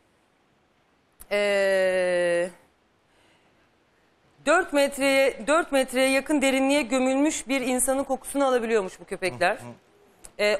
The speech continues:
Speaker 1: on bin kat keskin koku alma yetenekleri var. E, bir madde bulduğunda iki çeşit uyarıda buluyormuş. Önce kokluyormuş ve kazmaya çalışıyormuş. E, bomba köpekleri de bulduğu maddenin üzerine oturarak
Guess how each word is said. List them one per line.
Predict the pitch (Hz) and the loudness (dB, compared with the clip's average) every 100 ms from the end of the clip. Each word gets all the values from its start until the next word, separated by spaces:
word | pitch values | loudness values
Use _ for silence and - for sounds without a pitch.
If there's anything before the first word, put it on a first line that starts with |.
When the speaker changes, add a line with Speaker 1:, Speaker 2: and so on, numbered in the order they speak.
| - | 4
Speaker 1:
on | 277 349 285 | 4 4 2
bin | 285 277 | 0 2
kat | 302 320 - | 0 0 -2
keskin | 277 269 - 320 330 | -2 0 0 0 0
koku | - 277 320 | 0 0 2
alma | 277 240 247 233 - - _ _ _ - | 2 2 0 -2 -4 -14 _ _ _ -4
yetenekleri | 220 214 233 240 254 269 | -2 0 0 -2 -2 0
var. | 285 285 294 - _ _ _ _ _ | 2 2 0 -6 _ _ _ _ _
E, | 208 208 202 196 | -2 0 -2 -2
bir | 277 | 0
madde | 285 277 277 285 | 2 0 -2 -2
bulduğunda | 277 254 277 294 | -2 0 0 0
iki | 269 302 | -2 -2
çeşit | 277 254 285 | -4 -6 -4
uyarıda | 269 262 247 247 | 0 0 0 -2
buluyormuş. | 226 208 190 | 0 0 0
Önce | 202 247 247 | -2 -2 -2
kokluyormuş | 262 254 254 254 262 240 - | -2 0 0 0 -2 -2 -2
ve | 220 208 - - | 0 0 -4 -2
kazmaya | 214 208 233 254 | -2 0 -2 -2
çalışıyormuş. | 277 269 262 269 277 349 - _ _ _ - | -2 -4 -2 -2 -2 -4 -8 _ _ _ -4
E, | 220 208 | -2 2
bomba | 254 269 | 0 0
köpekleri | 302 277 247 - 262 | -2 -2 -4 -2 -2
de | 330 247 | -2 -2
bulduğu | 262 262 269 | -2 -2 0
maddenin | 247 208 277 311 | 0 0 -2 0
üzerine | 262 240 254 262 | -2 0 0 0
oturarak | 247 233 254 247 202 - | -2 0 0 2 2 -2